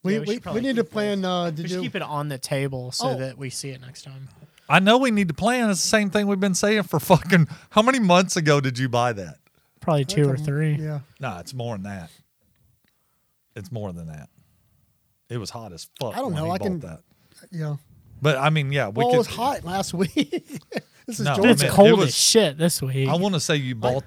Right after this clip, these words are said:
Speaker 1: Like
Speaker 3: that in Ju-, in, like, June or July.
Speaker 1: Uh, I think it was more like August or September.
Speaker 3: No.
Speaker 1: But it's still been, it's still been a few months. I can look it up.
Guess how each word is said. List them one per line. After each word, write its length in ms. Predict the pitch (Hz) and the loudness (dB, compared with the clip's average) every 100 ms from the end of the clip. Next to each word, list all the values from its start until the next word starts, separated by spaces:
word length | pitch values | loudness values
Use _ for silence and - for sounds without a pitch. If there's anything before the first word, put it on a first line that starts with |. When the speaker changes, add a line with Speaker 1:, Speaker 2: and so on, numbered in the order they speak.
| 151 | -4
Speaker 1:
Like 200 | 110 85 | -2 -2
Speaker 3:
that 260 | 85 - - | -4 -8 -6
in 140 | 117 | -4
Ju-, 160 | 170 120 | -4 -4
in, 280 | - 117 110 | -6 -8 -8
like, 260 | 107 98 104 | -8 -8 -8
June 220 | 110 123 | -6 -6
or 80 | 101 | -6
July. 480 | 98 95 76 - - _ - | -8 -8 -10 -16 -20 _ -16
Speaker 1:
Uh, 220 | 170 185 | -12 -10
I 20 | |
think 80 | 196 240 | -8 -8
it 40 | |
was 80 | 165 | -6
more 140 | 151 151 | -4 -6
like 100 | 139 - | -8 -12
August 400 | 131 135 131 - | -12 -12 -12 -14
or 20 | |
September. 440 | - 139 143 131 | -18 -18 -14 -10
Speaker 3:
No. 320 | 117 82 55 - _ 156 | -8 -10 -14 -20 _ -6
Speaker 1:
But 100 | 175 | -6
it's 100 | 226 | -6
still 260 | 170 202 | -4 -2
been, 300 | 214 180 156 - - | -2 -2 -4 -8 -12
it's 140 | 196 | -12
still 260 | - 190 190 | -10 -6 -6
been 180 | 160 151 | -4 -8
a 40 | |
few 180 | 143 147 | -8 -10
months. 480 | 143 143 139 - - _ _ _ - - | -8 -8 -10 -18 -20 _ _ _ -18 -10
I 100 | 226 | -6
can 120 | 285 | -2
look 220 | 226 - | -4 -2
it 80 | 165 | -2
up. 260 | 202 254 | 0 -2